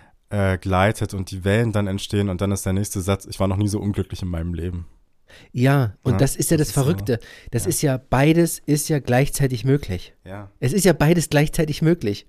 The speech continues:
Speaker 2: Als Menschen erleben wir diese, ähm,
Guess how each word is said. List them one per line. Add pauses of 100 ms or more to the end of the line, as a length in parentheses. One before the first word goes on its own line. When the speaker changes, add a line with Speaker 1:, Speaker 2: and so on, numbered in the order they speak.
Speaker 2:
Als
Menschen
erleben
wir
diese, (680)
ähm,